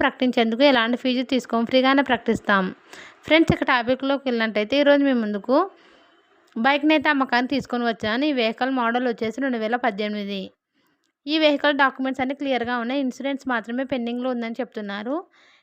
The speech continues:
ఈ వెహికల్పై ఎలాంటి ఫైనాన్స్ లేదు. ఈ వెహికల్కి ఎలాంటి చలానాలు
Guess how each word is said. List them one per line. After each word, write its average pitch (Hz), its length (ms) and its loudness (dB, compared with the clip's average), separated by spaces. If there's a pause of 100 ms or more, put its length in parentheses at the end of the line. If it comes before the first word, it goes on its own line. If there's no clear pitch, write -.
(180)
ఈ 330 120 -4
వెహికల్పై 269 480 -4
ఎలాంటి 254 280 -4
ఫైనాన్స్ 240 440 -4
లేదు. 208 240 -6 (680)
ఈ - 20 -4 (100)
వెహికల్కి 254 420 -2
ఎలాంటి 254 300 0
చలానాలు 233 500 -2